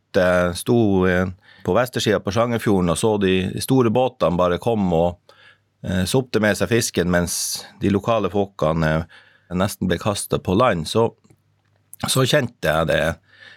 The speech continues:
en plass i ryggmargen, og det har liksom forfølgt meg hele tiden. Og så, når jeg ble politisk, mer og mer politisk aktiv og, og, og bevisst, så er det den tanken som har hele tiden har drevet meg.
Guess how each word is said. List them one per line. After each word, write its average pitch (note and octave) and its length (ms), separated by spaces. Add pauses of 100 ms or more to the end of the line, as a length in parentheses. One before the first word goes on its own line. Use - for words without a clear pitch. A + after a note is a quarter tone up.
(180)
en G2+ 160
plass - 540 (160)
i - 80
ryggmargen, F2 640
og F2+ 240 (340)
det A#2+ 560 (440)
har A2+ 120
liksom G#2 280
forfølgt A2 420
meg E2 120
hele F2 220
tiden. F2+ 380
Og E2 80
så, G#2 260 (640)
når B2+ 240
jeg C3 120
ble C3+ 120
politisk, B2+ 720
mer C#3 160
og C3+ 60
mer A#2 140
politisk B2 500
aktiv E2+ 500
og, F2 240
og, F2 320 (220)
og G2+ 140
bevisst, G#2+ 520
så C3 240
er D#3+ 40
det A#2+ 140
den A#2+ 280
tanken F#2+ 560
som D2 240
har D#2+ 140
hele G2+ 260
tiden D2 240
har D2+ 80
drevet - 340
meg. - 140